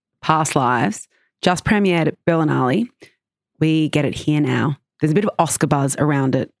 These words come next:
already. She's Korean Canadian. Tell us about Celine, who's actually coming out, and if you're lucky enough, you can get tickets to a one-hour conversation with her.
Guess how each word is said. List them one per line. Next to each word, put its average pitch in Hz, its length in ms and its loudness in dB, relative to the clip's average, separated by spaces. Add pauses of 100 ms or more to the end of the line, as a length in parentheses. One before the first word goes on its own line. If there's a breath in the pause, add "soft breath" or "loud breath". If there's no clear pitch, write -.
(100)
already. 147 580 0 (440)
She's 165 120 -2
Korean 214 340 0
Canadian. 147 460 0
Tell 202 220 -2
us 233 240 -4
about 156 260 0
Celine, 151 260 0 (220 loud breath)
who's 170 120 0
actually 185 320 0
coming 180 280 2
out, 151 360 0
and 143 440 0
if - 140 -2
you're 156 100 2
lucky 151 300 0
enough, 147 320 -2
you 147 80 0
can 147 160 0
get - 160 -4
tickets - 300 -4
to 147 280 0
a 143 60 2
one-hour 143 340 0
conversation 135 560 0
with 131 140 0
her. 131 200 0